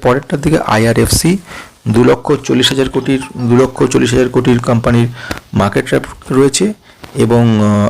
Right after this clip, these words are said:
আরেকটা বড় ইন্টারেস্টিং ব্যাপার সেটা হচ্ছে কোম্পানিটা কিন্তু যথেষ্ট ভালো কোম্পানি রয়েছে এবং, আহ, উম, আমরা যেটা দেখলাম, আহ, সেটা হচ্ছে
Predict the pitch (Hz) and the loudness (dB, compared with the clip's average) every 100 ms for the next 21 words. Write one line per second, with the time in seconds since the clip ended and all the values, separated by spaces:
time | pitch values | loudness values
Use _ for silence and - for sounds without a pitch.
0 | - 120 123 143 139 135 123 139 - 143 | 0 -2 0 0 2 0 0 -2 0 -2
1 | 135 143 127 123 120 123 175 180 - - | -2 -2 0 0 0 0 0 0 -10 -18
2 | - 113 113 123 123 131 123 - 143 117 | -8 -6 -2 0 2 0 0 0 0 0
3 | 135 127 131 113 120 139 139 135 123 117 | 0 -2 0 0 0 0 -2 -2 0 2
4 | 117 151 - 117 117 120 117 - 110 110 | 2 0 -2 0 0 0 -2 -4 -2 0
5 | 113 104 110 - - - - 120 107 - | 0 -2 -4 -10 -16 -18 -8 0 0 0
6 | - 123 123 127 123 127 120 - - - | -2 0 2 2 2 2 0 -2 -6 -8
7 | - 104 - 123 120 123 | -4 -2 -2 0 -2 -2